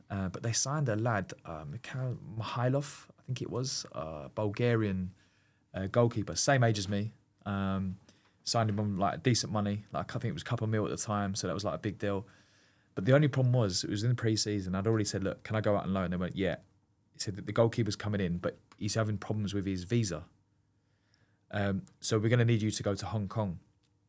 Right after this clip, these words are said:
At this time, Ocho, the goalkeeping coach, had left, and Xavi Valero, who's now the West Ham goalkeeping coach, just came in, and it was his first job.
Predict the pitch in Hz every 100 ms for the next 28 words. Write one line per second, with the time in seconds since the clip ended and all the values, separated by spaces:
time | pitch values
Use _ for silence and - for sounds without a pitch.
0 | _ _ _ - - 120 131 - 117 107
1 | 98 - - _ 120 120 123 107 104 120
2 | - 104 117 110 104 110 - 104 113 92
3 | - - 104 101 95 - - 120 110 98
4 | 110 120 107 92 92 95 95 110 98 104
5 | 104 117 104 95 104 101 98 107 - -
6 | - 127 104 - 110 107 117 - 104 98
7 | 98 - 110 101 120 104